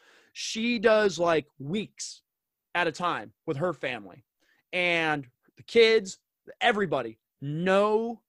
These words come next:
cell phones, devices for an entire week.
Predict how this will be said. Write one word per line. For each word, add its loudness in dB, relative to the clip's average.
cell 0
phones, -4
devices -2
for 0
an -6
entire -2
week. -2